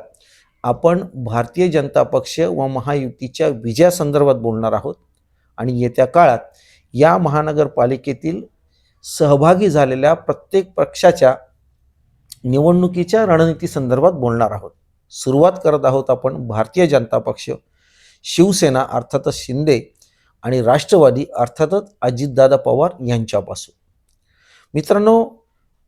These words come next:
मी बघतोय गेल्या निवडणुकीच्या सुरुवातीपासून तर निवडून आल्यानंतर भारतीय जनता पक्षावर विरोधक रोज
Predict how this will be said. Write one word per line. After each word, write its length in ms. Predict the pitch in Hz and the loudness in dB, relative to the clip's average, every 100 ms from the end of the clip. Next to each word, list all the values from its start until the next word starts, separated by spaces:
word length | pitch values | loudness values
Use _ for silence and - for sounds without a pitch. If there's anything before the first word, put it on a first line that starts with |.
| _ - | _ -2
मी 100 | 165 | 2
बघतोय 520 | 151 147 - 196 202 | 4 2 4 6 6
गेल्या 480 | 170 165 175 185 185 - _ _ _ _ _ | 6 4 6 4 0 -8 _ _ _ _ _
निवडणुकीच्या 800 | 151 147 156 170 170 175 170 185 | -4 0 2 2 2 -2 -2 -2
सुरुवातीपासून 1000 | 180 143 123 143 190 180 143 117 - 139 147 | -2 -2 2 2 2 -2 0 0 0 -8 -6
तर 100 | 160 | -6
निवडून 400 | 151 135 165 202 - | -4 -2 -2 -2 -2
आल्यानंतर 580 | 143 143 139 135 - 196 | 0 0 -2 -6 -8 -8
भारतीय 520 | 147 113 110 - 190 | -6 -4 -4 -2 -2
जनता 320 | 160 123 123 | 0 -2 -2
पक्षावर 580 | 117 120 - 165 117 101 - _ | -4 -6 -2 0 0 -2 -6 _
विरोधक 520 | 120 123 147 156 160 175 - - | -6 -2 2 4 2 2 -4 -8
रोज 460 | 120 147 180 180 | 0 4 4 0